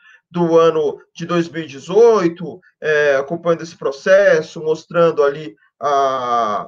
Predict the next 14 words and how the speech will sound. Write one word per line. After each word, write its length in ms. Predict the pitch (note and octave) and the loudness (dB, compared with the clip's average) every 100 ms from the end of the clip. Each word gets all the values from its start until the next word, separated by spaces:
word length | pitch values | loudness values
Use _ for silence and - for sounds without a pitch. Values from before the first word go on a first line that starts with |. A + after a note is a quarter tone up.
| - | -10
a 100 | - | -10
situação 640 | - - D#3+ - F2+ F#3+ F3+ | -10 -4 -4 -4 -4 -4 -2
toda, 240 | F#3 F3 | 0 2
a 40 | |
história 580 | D3 - - G#3+ A#3 D3+ | 2 0 -2 2 4 2
toda 420 | - E3+ E3+ C#3+ - _ _ | -2 -2 0 -2 -4 _ _
desse, 440 | C#3+ D#3 - C#3+ | -8 -8 -10 -14
dessa, 680 | A#2+ B2+ C3 - C3 A#2+ A2+ | -12 -10 -10 -6 -4 -2 -2
dessas 300 | G#2+ C3 D3+ | -4 -8 -8
doações 600 | C#3+ D3 - D3+ C3 B2 _ _ _ | 0 0 0 -6 -6 -10 _ _ _
consideradas 720 | D#3+ D#3 D#3 C#3 C3+ C3+ C3+ | -8 -6 0 2 4 2 -2
irregulares 540 | C#3+ B2+ C3+ C3+ C3 - | -2 -2 2 2 0 -4
pelo 220 | E3+ D3+ | -6 -4
Tribunal, 340 | E3 B2+ C#3 | -6 -2 0